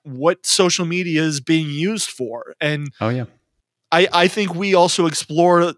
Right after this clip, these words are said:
Speaker 1: uh, that in a certain context with, you know, our clients.
Speaker 2: Mm-hmm.
Speaker 1: Because there are certain clients that are like, "Okay, um, you know, I, I use it for X, Y, and Z.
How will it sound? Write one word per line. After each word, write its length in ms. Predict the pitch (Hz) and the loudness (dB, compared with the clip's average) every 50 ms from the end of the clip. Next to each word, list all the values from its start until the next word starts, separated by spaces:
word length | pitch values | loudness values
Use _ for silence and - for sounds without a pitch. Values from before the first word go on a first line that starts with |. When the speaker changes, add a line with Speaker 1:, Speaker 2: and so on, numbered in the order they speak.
| - - | 0 2
Speaker 1:
uh, 240 | 165 151 147 151 | 4 4 4 0
that 340 | 147 135 160 170 190 196 - 170 | 0 0 2 2 2 2 0 -4
in 100 | 151 143 | -8 -6
a 40 | |
certain 320 | 143 - 175 160 156 151 151 | -4 -4 -4 -4 -4 -6 -8
context 600 | - - - 160 160 156 - 160 151 147 - - | -10 -6 -6 -6 -4 -4 -4 -4 -4 -4 -4 -6
with, 360 | 143 147 151 147 143 - - _ _ - | -6 -4 -4 -4 -4 -6 -12 _ _ -12
you 160 | 165 147 156 | -8 -6 -2
know, 160 | 147 143 131 | -2 0 0
our 120 | 131 131 127 | 0 -2 -4
clients. 680 | - - 156 185 262 311 196 - _ - - - - - _ _ _ _ - - - - - | -4 0 0 0 0 0 -6 -10 _ -6 -4 -4 -4 -6 _ _ _ _ -20 -20 -20 -18 -12
Speaker 2:
Mm-hmm. 120 | - - | -6 -2
Speaker 1:
Because 480 | 156 170 131 143 190 175 156 147 139 147 | -2 -2 2 2 2 2 2 -2 -2 2
there 160 | 165 175 165 | 4 4 6
are 160 | 160 156 147 | 6 4 2
certain 340 | 135 - 170 160 143 147 165 | 0 0 -2 -2 -2 -2 -6
clients 540 | - - 147 143 143 147 165 185 185 - - | -4 -2 0 0 0 -2 -4 -4 -6 -4 0
that 160 | - 147 143 | 0 2 4
are 180 | 143 143 151 156 | 4 4 2 2
like, 300 | 147 139 135 135 131 123 _ - - - 147 117 - 147 | 0 0 -2 -2 -4 -8 _ -20 -20 -20 -20 -10 -2 -2
"Okay, 480 | 147 160 160 - 165 147 143 151 160 175 - - | -2 -2 0 -2 0 0 2 0 0 -2 -2 -2
um, 380 | 151 147 147 143 139 139 135 131 _ | 0 2 2 0 0 -2 -6 -12 _
you 160 | - 165 165 | -6 -4 -2
know, 160 | 160 139 127 127 | 0 0 0 2
I, 200 | - 143 147 147 147 - | 2 4 4 4 2 2
I 120 | 143 147 | 0 0
use 440 | 143 135 135 151 160 165 160 147 139 | 0 -2 -4 -6 -4 -4 -6 -6 -6
it 140 | 151 151 143 | -6 -6 -6
for 400 | - _ - 143 143 139 139 143 | -8 _ -8 -4 -2 -2 -2 0
X, 300 | - 151 147 139 - - | 0 -2 -2 -2 -4 -8
Y, 200 | 143 139 147 147 | -6 -4 -4 -4
and 180 | 151 143 139 135 | -4 -6 -8 -8
Z. 440 | 127 135 165 180 175 151 143 147 | -6 -2 -2 0 0 0 -2 -4